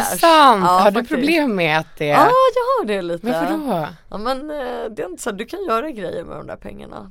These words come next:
Speaker 2: Det finns ändå
Speaker 1: <laughs>
Speaker 2: ja.
Speaker 1: Men det var ju så, alltså, eh, poängen var ju så cool.
Speaker 2: Ja,
Speaker 1: Alltså
Speaker 2: ja, jag förstår hur du menar.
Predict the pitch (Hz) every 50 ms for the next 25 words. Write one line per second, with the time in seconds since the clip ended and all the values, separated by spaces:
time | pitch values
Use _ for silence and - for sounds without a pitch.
0 | _ _ - 233 - - 339 320 277 - 311 - 190 180 175 165 165 - - 180
1 | 185 190 - 226 - - 240 - - 285 269 262 262 254 277 440 466 466 427 -
2 | - - - 254 254 262 254 233 254 247 277 277 277 262 - - - 262 262 254
3 | 254 254 659 - 240 226 247 233 226 - - _ - _ - - - - - -
4 | - 226 233 262 - 240 240 - - - - 277 277 330 403 370 339 269 226 208
5 | 196 180 185 190 - 202 196 190 - - 349 311 220 160 185 127 131 - 165 165
6 | 160 156 156 165 190 208 185 214 247 294 - 440 427 - - 453 453 349 320 285
7 | 262 269 254 247 240 220 - -